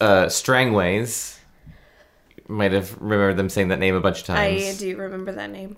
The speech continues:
Speaker 1: That's, like, an M I six guy in Jamaica.
Speaker 2: Mm-hmm.
Speaker 1: Strangways gets killed, and then his, like, secretary, that woman, gets
Speaker 2: Mm-hmm.
Speaker 1: killed, and then those dudes steal a file on Doctor No.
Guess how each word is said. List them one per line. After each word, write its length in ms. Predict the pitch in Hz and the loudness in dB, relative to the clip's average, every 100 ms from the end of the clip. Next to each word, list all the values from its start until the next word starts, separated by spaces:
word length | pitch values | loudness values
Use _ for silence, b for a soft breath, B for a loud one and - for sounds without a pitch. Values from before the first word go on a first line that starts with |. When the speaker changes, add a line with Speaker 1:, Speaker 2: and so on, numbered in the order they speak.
| - | -2
Speaker 1:
That's, 180 | 101 107 | 0 2
like, 160 | 101 | 2
an 80 | 107 | 4
M 160 | 104 107 | 4 4
I 80 | |
six 300 | 104 113 - | 2 0 0
guy 220 | 104 98 95 | 0 2 2
in 120 | 101 | 0
Jamaica. 380 | 104 92 85 87 | 2 0 2 0
Speaker 2:
Mm-hmm. 180 | 90 | -2
Speaker 1:
Strangways 640 | 95 117 98 95 95 95 92 | -2 2 4 4 4 2 2
gets 160 | 104 | -2
killed, 540 | - - 92 92 95 - _ | -2 0 2 2 -2 -10 _
and 120 | - 95 | -2 0
then 120 | 92 | 2
his, 200 | 101 87 | 0 2
like, 140 | 90 | 0
secretary, 560 | - 113 107 101 95 95 | 0 0 0 2 2 2
that 180 | 90 87 | 2 0
woman, 280 | 87 87 | 0 0
gets 180 | 90 87 | -2 -2
Speaker 2:
Mm-hmm. 80 | - | 0
Speaker 1:
killed, 320 | 87 85 87 - | 2 2 -2 -4
and 100 | 92 | -2
then 80 | 90 | -2
those 140 | 87 | 0
dudes 320 | 95 95 85 | 0 0 0
steal 260 | - 113 92 | -2 0 2
a 40 | 85 | 0
file 420 | - 98 92 90 | 0 2 2 0
on 260 | - 87 87 | 0 0 0
Doctor 320 | 87 80 85 | -2 -2 -4
No. 520 | 87 104 71 85 123 | 0 0 0 -4 -8